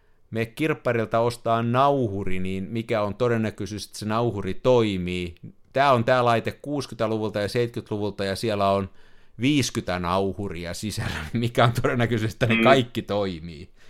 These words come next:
Speaker 2: Niinpä.
Speaker 1: Joo, maailma on täynnä
Speaker 2: No,
Speaker 1: mielenkiintoisia
Speaker 2: okei.
Speaker 1: tommosia kummallisia asioita. Mellotroni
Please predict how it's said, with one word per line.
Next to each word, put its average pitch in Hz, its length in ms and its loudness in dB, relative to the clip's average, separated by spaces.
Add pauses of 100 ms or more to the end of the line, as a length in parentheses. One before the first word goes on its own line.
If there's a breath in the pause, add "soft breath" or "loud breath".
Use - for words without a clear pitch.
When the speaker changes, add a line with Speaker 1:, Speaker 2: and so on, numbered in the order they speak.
(520 soft breath)
Speaker 2:
Niinpä. 98 520 4 (1600)
Speaker 1:
Joo, 123 140 -4
maailma 214 300 2
on 156 60 2
täynnä 165 200 2
Speaker 2:
No, 147 40 -2
Speaker 1:
mielenkiintoisia 113 640 -2
Speaker 2:
okei. 95 60 -10
Speaker 1:
tommosia 107 360 -6
kummallisia 85 760 -6
asioita. 58 480 -16 (220)
Mellotroni 165 380 6